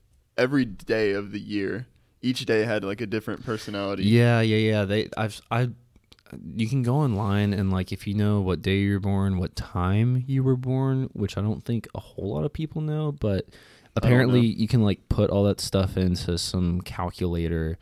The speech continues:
Speaker 2: and
Speaker 1: Mm-hmm.
Speaker 2: it'll tell you, like, what season you're in. Uh, season? Is it? I don't know, dude. I don't know anything about astrology. That's why I wanna get someone on there. So if you're listening to this podcast and you know someone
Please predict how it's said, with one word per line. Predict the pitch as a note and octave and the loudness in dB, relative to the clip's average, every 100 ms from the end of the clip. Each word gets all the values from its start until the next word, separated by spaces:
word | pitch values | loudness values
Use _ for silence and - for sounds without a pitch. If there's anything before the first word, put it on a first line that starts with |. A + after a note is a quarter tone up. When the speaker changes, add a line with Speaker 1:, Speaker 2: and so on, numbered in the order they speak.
| _ _ _ | _ _ _
Speaker 2:
and | - G2 | 0 4
Speaker 1:
Mm-hmm. | |
Speaker 2:
it'll | F#2+ F#2+ | 4 4
tell | - G#2 G#2 | 2 4 4
you, | G2 G2 F#2 F2+ F2 E2+ - _ _ _ _ _ | 4 4 4 4 2 0 -4 _ _ _ _ _
like, | F#2 F#2 E2 - _ - | 2 2 0 -4 _ -4
what | F#2 F#2+ - | 0 0 0
season | - - G2+ G2 F#2+ F2+ | -2 0 2 2 4 2
you're | F2 E2+ E2 | 2 0 0
in. | E2 E2 E2 | 0 0 -2
Uh, | D#2+ D2+ | -6 -8
season? | - - F2+ A#2+ D3+ D3 - | -8 -6 -6 -4 -2 -4 -6
Is | F2 | -8
it? | - - | -10 -8
I | - | -4
don't | G2+ D2+ | -2 -2
know, | D#2 D2+ | -2 -2
dude. | D2+ D#2 - - - - | -2 -4 -8 -20 -12 0
I | |
don't | A2+ A#2+ | 2 4
know | G2+ F2+ | 4 4
anything | F2 - E2 | 2 0 -2
about | D2 D2 | -2 -2
astrology. | - - D#2 - D#2+ | -4 -4 -4 -4 -2
That's | F2 - | 0 2
why | A#2 | 2
I | G#2+ | 4
wanna | G2+ | 4
get | F2+ E2+ | 2 -2
someone | - F2 E2+ | -2 0 2
on | E2 | 0
there. | D#2+ D#2+ | 0 -2
So | - - B2+ G#2 | 0 4 6 6
if | F#2 | 4
you're | G2+ F#2+ | 2 4
listening | A#2+ - C#3 | 2 2 2
to | B2+ | 2
this | A2 | 0
podcast | - F#2+ F#2 - E2 E2 F#2 | -4 -4 -4 -4 -4 -2 -4
and | - F2+ | -2 0
you | |
know | F2 A2+ | 4 4
someone | C#3 - E2+ D#2 D#2 E2+ | 4 0 0 2 2 0